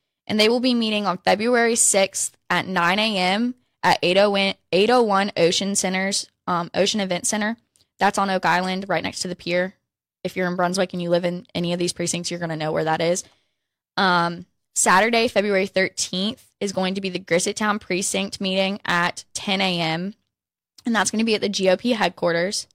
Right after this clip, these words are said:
And then we have Monday, February fifteenth, is the Waccamaw Precinct meeting at seven P M at sixty ninety-eight Lud-, Ludlam Road in Ash. And then Tuesday, February sixteenth,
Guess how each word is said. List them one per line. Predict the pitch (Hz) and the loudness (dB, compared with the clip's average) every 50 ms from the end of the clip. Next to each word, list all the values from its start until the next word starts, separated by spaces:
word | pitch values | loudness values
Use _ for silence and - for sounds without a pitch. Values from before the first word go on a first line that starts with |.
| _ _ _ _ _ _ _ _ _ - | _ _ _ _ _ _ _ _ _ -6
And | - 208 | -4 -2
then | 196 202 | 0 0
we | 196 214 | 2 2
have | 208 190 196 196 | 2 2 2 0
Monday, | 202 202 196 190 208 214 214 226 | 0 2 2 2 4 4 2 2
February | 233 - 214 196 202 196 196 190 190 190 | 2 0 0 0 2 2 4 4 2 2
fifteenth, | - - - 220 233 - - _ - - 196 180 196 208 - _ - | -2 -4 -2 -2 -2 -4 -8 _ -6 -4 -2 -2 -4 -4 -8 _ -8
is | - 190 185 | -8 -6 -4
the | 190 190 185 180 | -4 -4 -4 0
Waccamaw | 175 170 165 196 - - 226 214 196 180 180 170 - | 2 4 4 4 2 0 -2 0 2 4 2 2 0
Precinct | - 180 170 170 - - 170 165 160 - - | -2 -4 -2 -2 -2 -2 -4 -6 -8 -6 -6
meeting | 165 165 165 160 170 175 190 208 - - | -4 -4 -4 -4 -4 -4 -8 -8 -6 -4
at | 170 160 - | -4 -2 -2
seven | - - - 208 202 202 240 233 233 | -2 0 2 2 2 2 2 0 -2
P | 226 - 202 190 185 | -2 -4 -4 -2 -2
M | 170 165 160 165 175 185 - _ _ _ _ _ _ _ _ - | -2 -2 -2 -4 -6 -8 -14 _ _ _ _ _ _ _ _ -2
at | 165 190 - | -2 -2 -2
sixty | - - - 185 - - - 220 202 | -2 -2 -2 -2 -2 -4 -4 -4 -2
ninety-eight | 202 196 190 190 196 196 185 185 185 - - | 0 0 -2 -2 0 0 2 0 0 0 -4
Lud-, | 180 175 170 170 190 202 202 214 - _ _ _ _ _ - | -2 0 0 0 -2 -6 -14 -20 -20 _ _ _ _ _ -8
Ludlam | 185 175 175 175 190 196 202 220 233 233 226 214 202 | -4 0 0 0 0 0 -2 -2 0 0 0 -2 0
Road | 180 175 165 160 160 165 170 185 202 233 - | 0 2 2 2 2 0 -2 -4 -6 -10 -8
in | 175 185 - - | -8 -6 -4 -4
Ash. | 170 165 160 156 160 185 185 - - - - - - _ _ _ _ _ _ _ _ _ _ _ _ _ - | -4 -4 -4 -4 -6 -6 -6 -6 -6 -6 -6 -10 -12 _ _ _ _ _ _ _ _ _ _ _ _ _ -6
And | - 190 190 196 | -4 -2 0 2
then | 190 180 180 175 175 175 175 175 175 180 190 - _ _ _ _ _ _ _ _ _ _ _ _ _ - | 2 2 4 4 2 2 0 0 -2 -4 -6 -8 _ _ _ _ _ _ _ _ _ _ _ _ _ -8
Tuesday, | - - 247 240 240 240 - 240 233 233 | -4 -2 0 0 0 0 0 0 0 0
February | - 208 196 196 185 185 185 | 0 0 0 0 0 0 0
sixteenth, | 196 - - - - 208 - - - - - - 196 196 214 - | -2 -2 -2 0 -2 -2 -2 -4 -6 -6 -4 -4 -4 -4 -4 -6